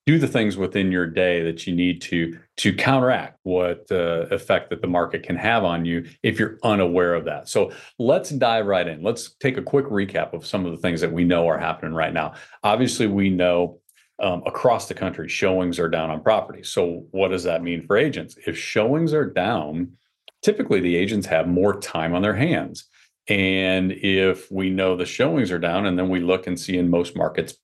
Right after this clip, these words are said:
pendings are down. And when pendings are down, those are a leading indicator that closings are gonna be down in a couple of months. We got two things happening.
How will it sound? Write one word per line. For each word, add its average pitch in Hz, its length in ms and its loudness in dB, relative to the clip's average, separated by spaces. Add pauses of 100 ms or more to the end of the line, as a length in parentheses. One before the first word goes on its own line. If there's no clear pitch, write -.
(120)
pendings 120 520 4
are 78 100 2
down. 80 520 -4 (520)
And 98 460 2
when 90 180 0
pendings 180 540 2
are 87 80 0
down, 85 240 0
those 139 160 0
are 139 100 4
a 101 60 0
leading 104 320 -2
indicator 95 540 -2
that 92 200 -4
closings 117 680 0
are 85 80 0
gonna 85 140 -2
be 85 100 -2
down 87 260 2
in 87 80 -2
a 87 80 -2
couple - 300 -2
of 90 80 2
months. 110 420 0 (400)
We 131 80 4
got 139 140 2
two 185 160 0
things 143 180 2
happening. 87 300 -4